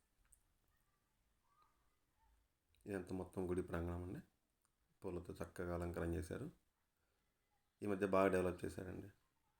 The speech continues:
అందుకుగాను ధర్మకర్తలకి, మేనేజ్‌మెంట్ వారికి, ఆ, ధన్యవాదాలు తెలుపుకోవాలి మనం. చాలా బాగా మెయింటైన్ చేస్తున్నారు.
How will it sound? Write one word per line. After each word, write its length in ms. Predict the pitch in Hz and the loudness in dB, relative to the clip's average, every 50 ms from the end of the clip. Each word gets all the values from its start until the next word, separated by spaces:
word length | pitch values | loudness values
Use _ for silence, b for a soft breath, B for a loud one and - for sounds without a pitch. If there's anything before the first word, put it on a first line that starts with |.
| _ _ _ _ _ _ _ - | _ _ _ _ _ _ _ -4
అందుకుగాను 720 | 98 95 95 92 98 98 98 95 92 90 92 90 87 90 | -2 -2 2 4 4 6 6 6 6 4 2 2 4 6
ధర్మకర్తలకి, 800 | 95 92 98 98 92 98 92 - 92 95 90 95 95 92 - - - _ _ - | 6 8 8 8 6 4 4 4 4 4 4 4 2 0 0 -4 -10 _ _ -8
మేనేజ్‌మెంట్ 420 | 101 95 92 90 87 90 87 87 | -6 -4 -2 0 0 0 0 0
వారికి, 560 | 90 87 87 90 - 92 92 90 87 - - - _ _ _ _ _ _ _ _ _ _ _ _ _ _ _ _ _ _ _ _ _ _ _ _ _ _ _ _ _ _ - - 92 | 0 0 -2 0 0 0 0 0 -2 -4 -8 -12 _ _ _ _ _ _ _ _ _ _ _ _ _ _ _ _ _ _ _ _ _ _ _ _ _ _ _ _ _ _ -20 -20 -14
ఆ, 120 | 92 90 | -12 -6
ధన్యవాదాలు 500 | 82 85 92 90 92 92 90 85 87 85 | -2 2 2 4 4 4 4 2 2 0
తెలుపుకోవాలి 420 | 85 85 82 - - - 87 85 85 | 0 -2 -4 -6 -8 -8 -6 -6 -4
మనం. 240 | 87 90 117 175 - _ _ _ _ _ _ _ _ _ _ _ _ _ _ _ _ _ _ _ - - | -6 -6 -6 -8 -10 _ _ _ _ _ _ _ _ _ _ _ _ _ _ _ _ _ _ _ -10 -6
చాలా 120 | 90 87 | -4 -2
బాగా 160 | 87 87 87 | 0 0 2
మెయింటైన్ 360 | 87 87 85 87 90 87 87 | 2 0 0 0 0 0 0
చేస్తున్నారు. 460 | 85 85 - - 92 90 98 - 180 | 0 0 -2 -4 -4 -4 -4 -4 -6